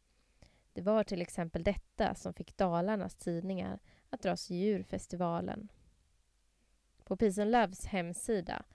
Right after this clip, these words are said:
står ett antal samarbetspartners. Vi ringer Quality Hotel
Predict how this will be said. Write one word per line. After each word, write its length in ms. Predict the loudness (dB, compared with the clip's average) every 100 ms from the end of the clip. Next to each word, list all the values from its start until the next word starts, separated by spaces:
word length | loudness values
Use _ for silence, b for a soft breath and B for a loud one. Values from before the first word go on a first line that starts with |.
| b b
står 300 | -6 0 0
ett 140 | 0
antal 520 | -2 -2 -2 0 0 0
samarbetspartners. 1300 | -2 -2 -2 -4 -2 0 0 0 -8 -10 -12 -16 -20 _ _ _ b b b b
Vi 140 | 0 2
ringer 320 | 4 4 2
Quality 480 | 2 0 0 -2 -2
Hotel 540 | -2 -2 0 -2